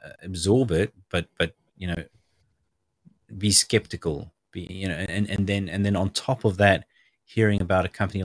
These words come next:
like Tesla, maybe it just sounds like it's too good to be true, you know, and, and, uh, and, and, uh, you have to, you really have to kind of just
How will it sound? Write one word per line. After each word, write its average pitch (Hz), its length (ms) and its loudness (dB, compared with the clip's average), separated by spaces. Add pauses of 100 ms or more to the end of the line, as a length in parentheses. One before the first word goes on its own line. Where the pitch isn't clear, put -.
like 90 140 -2
Tesla, 92 460 -2 (1300)
maybe 92 360 -2
it 110 40 -4
just 117 240 0
sounds 110 320 0
like 107 140 -2
it's - 140 -4
too - 180 -2
good 107 200 -4
to 107 80 -8
be 104 100 -6
true, - 400 -4 (800)
you 85 100 -12
know, 85 100 -6
and, 87 360 -6
and, 90 280 -4
uh, 87 360 -2
and, 90 240 -8
and, 87 320 -6
uh, 87 220 -4
you 92 280 -8
have 92 160 0
to, 90 220 -8
you 95 160 -4
really 98 160 2
have 92 120 0
to - 80 -12
kind 95 160 -2
of 82 80 -6
just - 280 -6